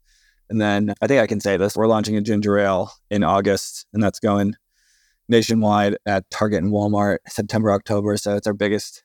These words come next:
kind of our widest retailer launch ever. And it's really good. It's very nostalgic. I think everybody has memories of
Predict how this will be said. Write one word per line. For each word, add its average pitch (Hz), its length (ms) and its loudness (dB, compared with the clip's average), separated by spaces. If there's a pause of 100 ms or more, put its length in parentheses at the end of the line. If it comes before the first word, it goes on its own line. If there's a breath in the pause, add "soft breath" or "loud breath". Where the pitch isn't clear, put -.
(140)
kind 101 180 -2
of 101 100 -2 (180)
our 110 140 0
widest 123 500 4
retailer 104 720 0
launch 98 500 0
ever. 95 420 0 (540)
And 98 320 0
it's 110 160 -2
really 95 380 2
good. 90 300 0 (120)
It's - 220 -8
very 90 240 2
nostalgic. 82 520 -2
I 87 60 -6
think - 180 -8
everybody 92 460 0
has 98 160 -4
memories 98 460 -2
of 101 240 0